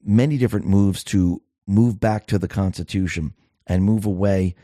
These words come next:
from the private West central bank, because a lot of people will be suffering, a lot of people will be pissed off, a lot of people will be looking for solutions, and this will make it a lot easier to do what needs to be done.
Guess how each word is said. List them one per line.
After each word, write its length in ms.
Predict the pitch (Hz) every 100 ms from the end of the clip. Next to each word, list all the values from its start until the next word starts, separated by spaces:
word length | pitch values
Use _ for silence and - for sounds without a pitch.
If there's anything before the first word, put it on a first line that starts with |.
| _ _
from 260 | - 110 104
the 80 | 90
private 320 | - 95 87
West 220 | 87 82
central 360 | - 85 82 82
bank, 380 | 80 76 - - _ _ _
because 380 | 95 104 95 - _ _
a 40 | 78
lot 220 | 80 104
of 80 | 123
people 260 | 110 104
will 60 | 95
be 100 | 87
suffering, 560 | - 113 - 110 104 107
a 60 | -
lot 220 | 87 110
of 60 | 104
people 260 | 107 92
will 40 | 87
be 100 | 87
pissed 320 | 101 98 -
off, 300 | 98 98 - - - _
a 60 | -
lot 220 | 87 113
of 100 | 123
people 320 | 113 110 101
will 80 | 95
be 100 | 98
looking 320 | 95 104 104
for 80 | 85
solutions, 520 | - 92 104 - 90
and 120 | 92
this 120 | 104 107
will 80 |
make 180 | 104 98
it 60 | 92
a 60 |
lot 280 | 87 98 113
easier 480 | 113 127 101 92 82 _ _ -
to 120 | 87
do 260 | 78 107
what 260 | 104 95 -
needs 300 | 92 92 -
to 80 | 95
be 180 | 85 82
done. 380 | 85 80 80